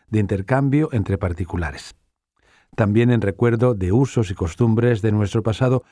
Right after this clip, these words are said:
y como sencillo homenaje a muchos de nuestros paisanos colmeneros. El primer truébano acondicionado para contener libros libres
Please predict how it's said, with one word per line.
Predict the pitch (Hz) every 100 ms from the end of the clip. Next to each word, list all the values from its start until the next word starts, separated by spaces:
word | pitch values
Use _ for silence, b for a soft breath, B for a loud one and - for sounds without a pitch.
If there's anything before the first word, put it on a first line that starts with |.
| b
y | -
como | 113 120 117
sencillo | 120 - 147 135 123
homenaje | 110 110 131 - 139 -
a | 107
muchos | 104 143 143 156 143
de | 110
nuestros | 98 90 92
paisanos | 82 92 110 98 95
colmeneros. | - 98 90 87 80 76 - _ _ _ _ _ _ _ _ _ _
El | 113 104 101
primer | 95 104 127 135
truébano | 131 120 127 117 123 139
acondicionado | 117 92 92 - 95 107 107
para | 104 98
contener | 95 90 98 107 107
libros | 101 107 110 101 101
libres | 113 113 104 107